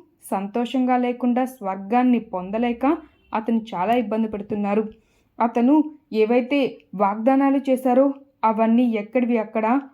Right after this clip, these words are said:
ఉండిపోయాయని చెప్పి మీ నాన్నగారు చాలా బాధపడుతున్నారు. అతను పూర్తిగా ఇక నేను ఈ భూమి మీద ఉండను,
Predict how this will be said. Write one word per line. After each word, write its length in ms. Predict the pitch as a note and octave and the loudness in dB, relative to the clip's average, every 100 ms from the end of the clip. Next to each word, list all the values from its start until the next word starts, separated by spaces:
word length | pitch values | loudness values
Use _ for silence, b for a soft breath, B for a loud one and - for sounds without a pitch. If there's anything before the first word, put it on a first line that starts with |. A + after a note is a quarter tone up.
| _ - | _ -8
ఉండిపోయాయని 800 | G#3 A3 B3+ C4 B3+ A#3+ B3 A#3+ A#3+ | -4 -2 0 0 2 2 2 0 -2
చెప్పి 240 | A#3 D4+ F4+ B B B | -2 2 0 B B B
మీ 100 | A#3 A#3+ | 2 2
నాన్నగారు 720 | G#3+ F#3 G3+ A#3+ A#3+ A3 A#3+ B3 - | 2 0 0 2 2 2 2 -4 -12
చాలా 300 | - G3+ G3 | -8 -2 2
బాధపడుతున్నారు. 800 | A#3+ A3+ G#3+ A3 G#3 A3 G#3 G#3 A3 - _ | 4 2 0 -4 -8 -6 -2 -2 -2 -6 _
అతను 360 | G3+ G#3 G#3+ G#3 E4 - B B - | -6 -2 0 2 2 0 B B -2
పూర్తిగా 420 | C#4+ D4 B3 A#3+ C#4 - B _ _ _ A#3 | 0 2 2 2 0 -4 B _ _ _ -2
ఇక 180 | B3 A#3 A3+ - | 0 0 0 0
నేను 220 | A3 A#3 A#3 | 2 2 2
ఈ 80 | A3+ | -4
భూమి 300 | G3 G#3 A#3 | -2 2 4
మీద 200 | C4+ C4+ A#3+ | 6 4 2
ఉండను, 380 | F3+ G3+ A#3+ C4 | 0 0 4 4